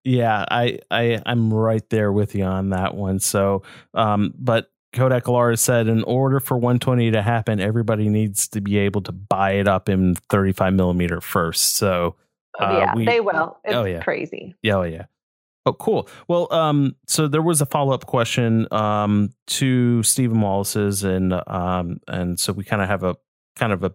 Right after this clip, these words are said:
Speaker 1: back and forth with, um, an, another one, uh, Joseph Calvo. Uh, he also asks, uh, if he would like to hear your opinion about color rendering of Ektachrome and if you think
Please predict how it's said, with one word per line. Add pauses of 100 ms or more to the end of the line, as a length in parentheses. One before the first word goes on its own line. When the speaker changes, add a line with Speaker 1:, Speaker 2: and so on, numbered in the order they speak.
(100)
Speaker 1:
back
and
forth
with,
um,
an,
another
one,
uh, (280)
Joseph
Calvo. (520)
Uh,
he
also
asks,
uh, (400)
if (100)
he
would
like
to
hear
your
opinion
about
color
rendering
of
Ektachrome
and
if
you
think